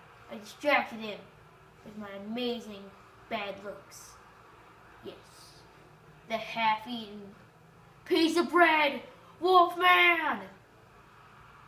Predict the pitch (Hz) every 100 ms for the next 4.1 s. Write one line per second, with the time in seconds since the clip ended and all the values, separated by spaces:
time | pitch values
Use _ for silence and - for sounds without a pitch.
0 | - - - - - - - - - -
1 | - - 427 539 523 494 480 494 480 480
2 | 480 480 - 480 508 - 226 - - -
3 | - - - 339 427 453 330 370 440 440
4 | 392